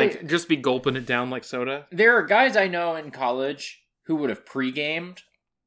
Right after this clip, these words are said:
Speaker 2: with,
Speaker 1: Mm.
Speaker 2: with this. But other than pre-gaming, I can't imagine the, I can't imagine coming back to this.
Speaker 1: It's an interesting gimmick. It's fun to see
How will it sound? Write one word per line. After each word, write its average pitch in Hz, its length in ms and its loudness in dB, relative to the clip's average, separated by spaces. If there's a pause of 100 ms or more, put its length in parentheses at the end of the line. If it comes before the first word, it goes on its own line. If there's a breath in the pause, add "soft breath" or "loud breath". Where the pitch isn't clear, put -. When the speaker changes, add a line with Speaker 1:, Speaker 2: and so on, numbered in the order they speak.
(160)
Speaker 2:
with, 160 260 0
Speaker 1:
Mm. 117 420 -4
Speaker 2:
with 185 200 -2
this. - 580 -4 (760)
But 165 180 4
other 190 260 4
than 170 200 -4
pre-gaming, 113 600 -4
I 104 60 0
can't 127 320 -4
imagine 101 500 -4
the, 90 260 -12 (840 soft breath)
I 135 80 0
can't 160 220 -2
imagine 110 320 -2
coming 101 240 -8
back 90 220 -8
to - 80 -20
this. - 400 -16 (840)
Speaker 1:
It's 240 200 -2
an 226 100 -10
interesting 190 460 -6
gimmick. 147 360 0
It's 156 200 -4
fun 147 340 -2
to 135 100 -6
see 127 500 -6